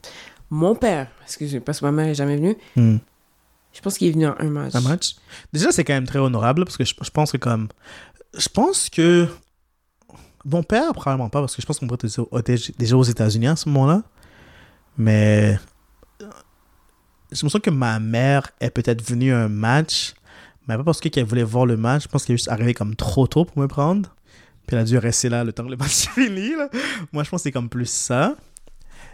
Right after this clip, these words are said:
Speaker 2: Mais, euh, penses-tu que t'aurais plus de sentiments positifs si tes parents auraient été plus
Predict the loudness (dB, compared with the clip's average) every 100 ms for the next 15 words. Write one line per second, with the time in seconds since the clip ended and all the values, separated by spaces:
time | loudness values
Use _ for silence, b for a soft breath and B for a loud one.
0 | B -2 2 4 4 2 -4 _ _ _
1 | _ _ _ _ _ -16 -16 _ -20 _
2 | _ -4 0 0 0 -2 -8 _ -20 -2
3 | 0 0 0 0 0 0 2 4 2 -2
4 | _ _ _ _ _ -8 -2 0 -2 _
5 | -2 4 6 4 0 -8 -12 _ _ 0
6 | 4 6 4 0 _ _ _ _ _ _
7 | -20 b b b -12 -4 -2 0 0 2
8 | 4 2 0 _ _ _ 0 0 2 -2
9 | 0 2 2 0 -8 -20 -10 -8 -2 0
10 | 0 0 2 2 4 2 0 -2 -2 0
11 | -2 -2